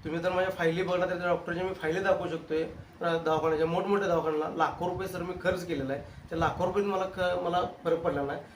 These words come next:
पण जे काही औषध मला एक हजार बाराशे रुपये मी दिले, ते खरोखर त्या डॉक्टरांचं, म्हणजे, धन्यवाद म्हणण्यापेक्षा त्यांच्या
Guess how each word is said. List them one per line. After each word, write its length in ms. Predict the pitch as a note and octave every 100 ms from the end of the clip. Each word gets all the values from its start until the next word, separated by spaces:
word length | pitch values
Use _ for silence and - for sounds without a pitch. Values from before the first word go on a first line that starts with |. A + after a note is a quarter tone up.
| - -
पण 140 | F3+
जे 100 | D#3
काही 220 | E3+ F#3+
औषध 260 | F#3 D#3 E3+
मला 180 | F3 F3
एक 80 | D#3+
हजार 240 | C#3 D#3+
बाराशे 320 | D#3+ D#3 D3
रुपये 160 | D3 D#3
मी 100 | E3
दिले, 340 | D3 C#3 C3+ - - -
ते 60 | E3
खरोखर 360 | E3+ F3 F#3 F#3+
त्या 80 |
डॉक्टरांचं, 720 | F3 F3 - E3+ F3+ F3+ F#3+
म्हणजे, 280 | F#3 F3 G3
धन्यवाद 440 | F3+ D3+ E3+ F#3+ F#3
म्हणण्यापेक्षा 500 | F3+ F3 E3+ E3+ F3+
त्यांच्या 400 | F3+ E3+ F3+